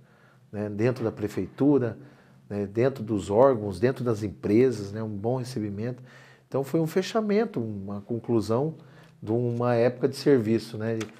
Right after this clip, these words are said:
E é interessante que muita gente ganha o, o, esse prêmio e não tá mais na cidade, né? E eu tô aqui. Então hoje a gente é, entra em algum lugar,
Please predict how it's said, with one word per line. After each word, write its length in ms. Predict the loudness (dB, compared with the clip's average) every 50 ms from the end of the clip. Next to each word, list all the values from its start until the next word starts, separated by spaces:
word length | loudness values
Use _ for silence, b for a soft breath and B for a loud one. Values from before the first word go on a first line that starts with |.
| B B B B _
E 60 | 0
é 60 | 0
interessante 580 | 2 4 4 4 4 4 2 2 2 0 0 -2
que 60 | -4 -4
muita 220 | -2 2 2 2
gente 280 | 2 0 -2 -4 -4 -6
ganha 420 | -4 -2 0 0 2 0 0 0
o, 220 | -2 -4 -6 -8 -8
o, 440 | -10 -8 -8 -8 -8 -8 -10 -12 -14 -16 -18 -12 -10
esse 220 | -10 -10 -8 -12
prêmio 380 | -10 -6 -4 -4 -2 -2 -4 -6
e 40 | -6
não 200 | -6 -8 -8 -2
tá 180 | 2 4 4
mais 220 | 4 4 0 -2 -4
na 80 | -6 -8
cidade, 500 | -8 -10 -8 -6 -6 -6 -8 -10 -12 -14
né? 100 | -16 -16 -16 -18 b b b b b b b b b b b b b b b b _ _ _ _ _ _ _ _ _ _ -20 _ _ _ -6
E 120 | -2 0
eu 140 | 2 2 2
tô 120 | 2 0
aqui. 420 | 0 0 0 0 0 0 0 -4 -10 b b b b b b b
Então 200 | _ 2 2 4 4
hoje 280 | 4 2 2 2 0
a 40 | -2
gente 400 | -2 -2 -4 -4 -4 -2 -2 -4 -4 -6 -10 -10
é, 460 | -4 0 2 2 2 2 -2 -2 -2
entra 180 | 0 2 2
em 40 | 2
algum 200 | 2 2 0 -2
lugar, 540 | -2 -2 -2 0 2 2 2 2 0 -4 b